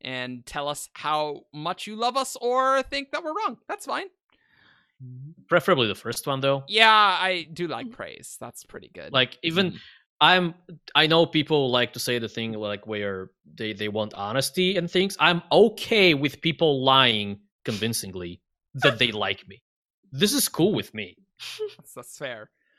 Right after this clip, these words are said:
Speaker 1: Follow us on Facebook, Twitter, SoundCloud, YouTube. Leave us a review on iTunes, and we will see you all next time for not more Radiance. No, we're done.
Speaker 2: God, no, we're so
Speaker 3: Next,
Speaker 2: done.
Speaker 4: Never
Speaker 3: next
Speaker 4: again.
Speaker 3: week, we're doing an in-depth look at Seth and his friend.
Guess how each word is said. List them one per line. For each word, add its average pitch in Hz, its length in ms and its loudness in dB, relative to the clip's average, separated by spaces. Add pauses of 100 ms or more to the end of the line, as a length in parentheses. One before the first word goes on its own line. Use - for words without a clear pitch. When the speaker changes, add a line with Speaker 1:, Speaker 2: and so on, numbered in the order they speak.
(280)
Speaker 1:
Follow 254 160 4
us 247 120 -2
on 233 160 2
Facebook, 247 320 2
Twitter, 226 180 -2
SoundCloud, 220 500 0
YouTube. 214 400 0
Leave 233 160 -2
us 277 140 -2
a 311 40 -4
review 302 200 0
on 311 80 4 (180)
iTunes, 311 360 -2 (100)
and 247 320 -2
we 277 140 -4
will 320 140 -4
see - 180 -6
you 302 160 -2
all 311 560 0 (100)
next 175 600 0
time 101 720 -10 (160)
for 196 140 6
not 214 400 6
more 208 240 6
Radiance. 151 640 2 (260)
No, 143 400 -8 (300)
we're 156 80 -4
done. 170 460 2 (640)
Speaker 2:
God, 90 240 -6
no, 98 180 -4
we're 90 220 -10
so 254 100 -8
Speaker 3:
Next, 269 200 2 (100)
Speaker 2:
done. - 100 -14
Speaker 4:
Never 262 180 -10
Speaker 3:
next 247 220 0
Speaker 4:
again. - 100 -8
Speaker 3:
week, 226 240 -6
we're 240 80 -4
doing 240 260 0
an 233 80 -4
in-depth 214 540 -2
look 180 320 -10
at 175 160 -6
Seth 190 320 -6
and 196 80 -6
his 208 160 -8
friend. 254 280 -10